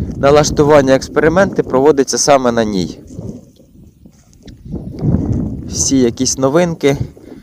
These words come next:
всі якісь порівняння робимо саме на цій ділянці. Десь трошечки і виляли, пропадав Р Т К сигнал. Ось, до речі,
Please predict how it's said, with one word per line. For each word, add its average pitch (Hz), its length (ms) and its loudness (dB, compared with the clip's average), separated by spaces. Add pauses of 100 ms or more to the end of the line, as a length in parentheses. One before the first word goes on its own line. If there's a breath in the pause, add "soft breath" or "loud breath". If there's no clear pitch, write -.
(320 loud breath)
всі - 220 -4
якісь 117 280 -2
порівняння 139 760 0 (240 loud breath)
робимо 120 480 -2
саме 131 280 -2
на 107 140 -4
цій 120 300 -6 (440 loud breath)
ділянці. 98 680 -2
Десь 131 360 0 (160)
трошечки 120 520 -2
і 110 60 0
виляли, 156 480 2 (520 loud breath)
пропадав 139 600 4 (680 loud breath)
Р 131 120 0
Т - 160 -2
К 147 200 2
сигнал. 143 520 2 (2750 loud breath)
Ось, 120 220 2
до 117 120 2
речі, 123 360 2